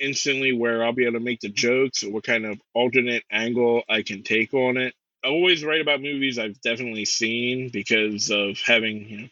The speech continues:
kids and a full-time job. I may not be able to get a chance to rewatch it,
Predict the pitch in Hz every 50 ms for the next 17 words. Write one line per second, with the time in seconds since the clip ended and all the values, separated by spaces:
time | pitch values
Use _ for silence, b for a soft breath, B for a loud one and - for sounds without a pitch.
0 | _ - - - 131 127 123 123 123 120 120 110 110 110 101 - - 131 123 117
1 | 113 120 113 110 107 98 110 110 110 113 113 113 113 113 110 - - 104 107 110
2 | 110 110 107 104 98 110 107 104 104 104 104 107 104 101 101 - - 107 104 101
3 | - - - 101 92 92 101 104 101 104 101 101 104 107 110 - - 131 123 123